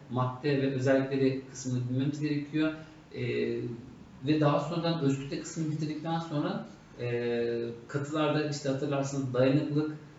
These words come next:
e, sıvılarda bu adezyon, kohezyon, kılıcallık, yüzey gerilimi gibi örnekler ve son olarak da,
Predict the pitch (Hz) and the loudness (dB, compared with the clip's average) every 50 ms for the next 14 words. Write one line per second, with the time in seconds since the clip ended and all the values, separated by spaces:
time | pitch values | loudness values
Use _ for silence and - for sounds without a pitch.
0 | - - - - - - - 123 120 117 113 113 113 113 113 113 117 117 - - | -20 -20 -20 -20 -18 -10 -4 0 2 2 4 4 4 4 2 2 0 0 -2 -4
1 | - 127 123 127 139 143 143 143 143 147 151 151 147 147 - - - - - - | -4 -2 0 2 4 4 4 4 4 4 4 2 2 0 -2 -6 -10 -14 -18 -16
2 | - 110 120 127 135 127 123 127 127 135 135 131 139 143 139 135 - - 113 117 | -12 -6 0 2 2 2 2 4 4 6 6 4 4 2 2 0 0 0 0 0
3 | 127 127 123 135 139 139 131 131 - 120 120 117 - - 135 127 127 135 135 - | 0 2 2 2 4 4 2 2 0 -2 -2 -2 2 4 6 6 6 6 2 0
4 | - 113 113 131 139 139 139 139 135 131 135 139 131 127 127 127 131 131 127 - | -2 -2 2 4 4 4 6 6 4 4 4 4 4 2 4 4 4 4 4 2
5 | - - 110 117 135 143 143 - 147 143 143 147 143 - - - - - - 131 | -2 -2 0 0 2 2 0 0 2 2 4 4 2 2 -4 -12 -12 -8 -4 -4
6 | 127 - 170 165 156 147 139 135 127 123 120 - - 156 170 185 - - | -4 -2 -2 -2 0 2 2 4 2 2 0 0 -2 0 2 2 0 0